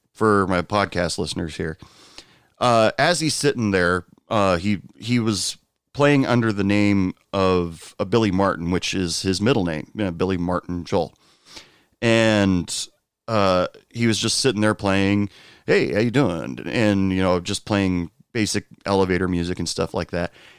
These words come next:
And as he's sitting there waiting out this contract, he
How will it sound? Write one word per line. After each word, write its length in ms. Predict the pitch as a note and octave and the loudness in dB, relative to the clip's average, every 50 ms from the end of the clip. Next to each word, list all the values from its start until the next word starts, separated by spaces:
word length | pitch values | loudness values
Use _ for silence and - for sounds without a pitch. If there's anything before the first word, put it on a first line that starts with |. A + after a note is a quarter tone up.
| _ _ _ - | _ _ _ 0
And 180 | B2 B2 A#2+ - | 0 0 2 0
as 280 | - C#3 E3 E3+ D3 | 0 0 0 0 0
he's 160 | E3 D#3 - | -2 -2 -2
sitting 420 | - - - F3 - C#3+ C3+ A2+ G#2 | -2 -2 -2 -4 -2 -2 -2 0 2
there 240 | G2 F#2 F#2+ G2 F#2 | 2 2 2 2 0
waiting 420 | - - F#2+ A2 C3 C#3 D3 C3+ | -2 0 0 2 2 2 2 2
out 160 | B2 A#2+ - | 0 0 -2
this 140 | - F#2+ - | -2 -6 -8
contract, 680 | - - G2 G2 G2+ F#2+ - E2 E2 F2 E2+ - - _ - - - _ _ _ _ | -4 -2 -2 -2 -2 -2 -4 -4 -4 -4 -6 -8 -12 _ -20 -20 -20 _ _ _ _
he 720 | - - A2+ A2 G#2 G#2 G2+ G2+ G2+ F#2+ F2+ F2 - - | -4 0 2 4 4 4 4 2 2 0 -2 -4 -8 -14